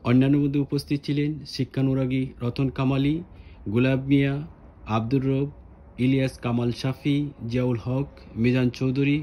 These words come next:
মুস্তাক চৌধুরী, আক্তার খান, আব্দুল হক কবিরি, আব্দুর রাকিব রুনু, জিলু মিয়া, আবু জাফর চৌধুরী সুমন, আক্তার আহমেদ, হাবিবুর রহমান চৌধুরী, আনহার আহমেদ ও আপেল মাহমুদ সহ আরও অনেকে উপস্থিত ছিলেন।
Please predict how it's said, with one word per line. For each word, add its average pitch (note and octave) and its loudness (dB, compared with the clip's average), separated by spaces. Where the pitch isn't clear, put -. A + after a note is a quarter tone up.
মুস্তাক B2 -4
চৌধুরী, C#3 2
আক্তার B2 -4
খান, C3+ -2
আব্দুল B2 -2
হক B2 -4
কবিরি, C#3+ 2
আব্দুর B2 0
রাকিব C3 0
রুনু, C#3 4
জিলু B2+ 6
মিয়া, C3+ 2
আবু A#2+ 0
জাফর C3 -2
চৌধুরী C#3 0
সুমন, D3 0
আক্তার B2 -4
আহমেদ, C3 -2
হাবিবুর B2 0
রহমান A#2 -2
চৌধুরী, C#3 0
আনহার B2 0
আহমেদ C3+ -2
ও A2 -4
আপেল A#2 -2
মাহমুদ C#3 -4
সহ C3 -2
আরও A#2+ 0
অনেকে A#2 0
উপস্থিত G#2 -6
ছিলেন। F2 -6